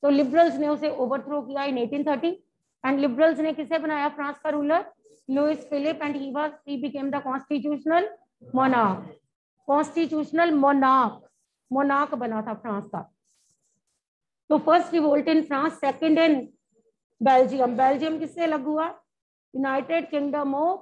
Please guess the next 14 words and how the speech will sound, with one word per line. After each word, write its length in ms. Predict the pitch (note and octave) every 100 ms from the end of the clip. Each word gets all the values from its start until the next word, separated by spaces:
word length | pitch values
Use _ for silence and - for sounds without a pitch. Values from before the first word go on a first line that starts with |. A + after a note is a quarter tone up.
| D4
Netherlands, 840 | B3+ C4+ B3 C4+ B3 A#3 G#3+ F#3 A#3
याद 260 | A#3+ C4 B3
रहेगा। 360 | D4 D4+ E4+ E4+ _ _ _ -
नेक्स्ट, 360 | C4+ D4 C#4+
थर्ड 280 | - D#4 D#4+
रिवोल्ट 400 | E4 D4 D#4 D4+
इन 300 | E4+ F4+ D4
ग्रीस, 500 | G3+ C4+ B3+ G3+ - _ _ -
ग्रीस 360 | D4 D#4+ F4
ने 160 | D#4 D#4
वॉर 280 | C4+ C4+ C#4+
स्टार्ट 400 | C#4+ C4 C4 C4+
कब 280 | C#4 A#3+ C#4
की? 380 | C#4+ E4+ G4+